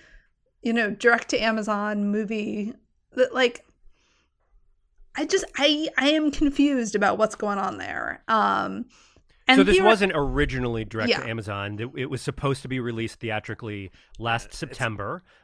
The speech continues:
Speaker 3: but
Speaker 2: Uh,
Speaker 3: it's better on Amazon than it would have been in a theater.
Speaker 2: and
Speaker 1: Yeah.
Speaker 2: Amazon picked it up in,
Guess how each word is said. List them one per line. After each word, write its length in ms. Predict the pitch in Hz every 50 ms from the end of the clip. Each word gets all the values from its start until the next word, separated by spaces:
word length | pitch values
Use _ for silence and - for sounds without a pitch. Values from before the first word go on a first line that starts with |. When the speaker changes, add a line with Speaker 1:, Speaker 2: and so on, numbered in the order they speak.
| _ _ -
Speaker 3:
but 160 | 113 110 110
Speaker 2:
Uh, 40 | 110
Speaker 3:
it's 80 | 98
better 360 | 101 98 113 120 123 120 113
on 120 | 107 101 101
Amazon 420 | 101 104 101 101 98 101 98 98
than 100 | 98 95
it 20 | 95
would 140 | 98 98
have 80 | 98 98
been 100 | 98 95
in 140 | 92 90 90
a 40 | 87
theater. 300 | - - 117 123 131 131
Speaker 2:
and 280 | 127 127 127 131 131
Speaker 1:
Yeah. 60 | 123 - - - - - -
Speaker 2:
Amazon 500 | 135 139 147 147 123 143 135 135 131 120
picked 280 | - 143 127 - -
it 120 | 135 117 117
up 260 | 113 117 - _ - _ _ - 139 143 -
in, 220 | - 120 120 120